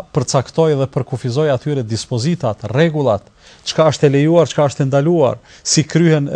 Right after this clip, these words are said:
ritet, adhurimet, si falet namazi e kështu me radhë. Atëherë këtu e vrejm bukurinë e sjelljes, çndrimeve dhe shpjegimeve të ligjvënësit. Dhe kjo bukuri që e përshkon këtë aktivitet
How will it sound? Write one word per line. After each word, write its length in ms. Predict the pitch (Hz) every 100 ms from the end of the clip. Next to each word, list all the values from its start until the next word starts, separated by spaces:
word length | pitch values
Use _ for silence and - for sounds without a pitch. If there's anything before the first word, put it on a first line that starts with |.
| 135
ritet, 380 | 170 - 127 -
adhurimet, 600 | 139 131 156 170 127 -
si 180 | 143 123
falet 340 | 160 147 127
namazi 460 | 139 147 151 127 131
e 60 |
kështu 180 | - 156
me 100 | 131
radhë. 420 | 120 101 95 - - - 127
Atëherë 260 | - 160 -
këtu 180 | 202 214
e 40 | 151 127
vrejm 340 | 170 175 147 - _ _ - - _ _ _ _ _ 117 123
bukurinë 600 | - 139 156 190 190 180 - _ -
e 80 | 123
sjelljes, 720 | - 156 165 175 180 170 - - _ _ _
çndrimeve 760 | - 127 120 165 170 165 165 170 - _ -
dhe 180 | 123 139
shpjegimeve 720 | - 131 113 156 175 175 170
të 180 | 170 151 165
ligjvënësit. 720 | 135 139 117 151 120 - 98 _ _ _ - _
Dhe 120 | 127
kjo 180 | - 175
bukuri 440 | 156 165 175 196 175
që 160 | 165
e 80 | 147
përshkon 480 | 160 131 - 180 147
këtë 240 | - 170 -
aktivitet 720 | 147 - 143 127 143 101 -